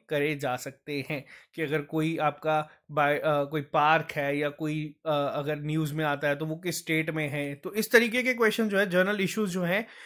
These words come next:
ये आपसे पूछे जा सकते हैं, या फिर आपको इस पे ध्यान रखना है कि किस तरीके से बायोडायवर्सिटी, क्लाइमेट चेंज लिखा है, कितनी कन्वेंशंस हुई हैं, कहाँ कहाँ पे हुई है,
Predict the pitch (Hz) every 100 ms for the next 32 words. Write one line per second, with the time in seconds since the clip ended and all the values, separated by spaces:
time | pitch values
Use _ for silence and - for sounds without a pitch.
0 | - - 147 185 220 196 - 214 214 214
1 | 202 196 196 190 202 190 214 - - -
2 | 160 151 - 185 165 160 190 180 196 185
3 | 156 170 170 - 170 160 175 185 202 -
4 | 202 - 180 170 180 165 156 156 160 165
5 | 165 170 180 180 160 170 160 170 156 147
6 | 165 165 165 165 160 170 170 156 160 160
7 | 165 151 160 165 160 165 170 165 160 165
8 | 156 165